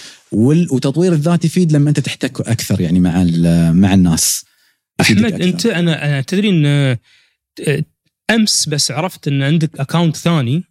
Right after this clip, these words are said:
Speaker 2: اللي هو أحمد، آه، numbers
Speaker 1: إيه.
Speaker 2: أو أرقام أحمد.
Speaker 1: أرقام عربية.
Speaker 2: آه، ليش سويته؟
Speaker 1: ال-، ال-، الأرقام العربية لو تدش الأكاونت بس في infographics
Speaker 2: إيه.
Speaker 1: تخص الدول العربية كلها.
Speaker 2: إيه.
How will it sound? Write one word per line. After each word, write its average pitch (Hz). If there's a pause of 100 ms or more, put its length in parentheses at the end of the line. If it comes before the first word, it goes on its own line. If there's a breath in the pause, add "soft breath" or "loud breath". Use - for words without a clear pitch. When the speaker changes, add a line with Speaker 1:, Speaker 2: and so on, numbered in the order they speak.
(160)
Speaker 2:
اللي 123
هو 156
أحمد، 165 (300)
آه، 127
numbers 143 (120)
Speaker 1:
إيه. 95
Speaker 2:
أو 127
أرقام 156
أحمد. 143
Speaker 1:
أرقام 110
عربية. 92 (720)
Speaker 2:
آه، 131
ليش 170
سويته؟ 151 (800 loud breath)
Speaker 1:
ال-، 107
ال-، 110
الأرقام 123
العربية 151
لو 151
تدش 123
الأكاونت 135
بس -
في 170
infographics 113
Speaker 2:
إيه. 170
Speaker 1:
تخص 135
الدول 123
العربية 104
كلها. 98
Speaker 2:
إيه. 151